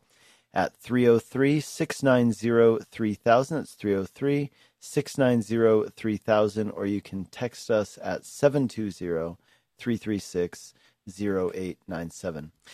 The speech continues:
So right before the break, we were talking to Zach. He had a question about John ten thirty-four, which is a very interesting passage where Jesus quotes from Psalm eighty-two, saying, "You are God's." And so, uh, Zach, are you with me?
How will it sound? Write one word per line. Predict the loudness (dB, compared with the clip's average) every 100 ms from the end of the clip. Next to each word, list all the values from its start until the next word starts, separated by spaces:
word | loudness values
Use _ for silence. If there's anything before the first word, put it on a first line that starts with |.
| -18
So | 0
right | 0 2
before | 2 2
the | 6
break, | 6 6
we | 2
were | 4
talking | 4 4
to | 0
Zach. | 4 6 4 4
He | 4
had | 4
a |
question | 2 0 2
about | 0 0
John | 0 2 2 0
ten | -4 -2 -2
thirty-four, | -2 -2 -2 -2 2 4 6
which | 4 0
is | -6 -8 -12
a | -2
very | 2 2
interesting | 2 -4 -10 -8 -6
passage | -2 -2 -2 -8 -4
where | -4 -4
Jesus | -4 -8 -10
quotes | -6 -4 -4 -4
from | -8 -4 -4 -8 _ _ -10
Psalm | 2 2 4
eighty-two, | 0 -2 -4 -2 2 4 4 -2 _ _
saying, | -8 0 2 2 0 -4 _ _ -12
"You | -2 4 6 4
are | 4 6 4 2
God's." | -4 2 4 4 2 -6 -20 -20 _ _ _ _ -2
And | -2
so, | 4 8 8 6
uh, | 4 4
Zach, | 8 8 8 4
are |
you | 2 2
with | 2
me? | 0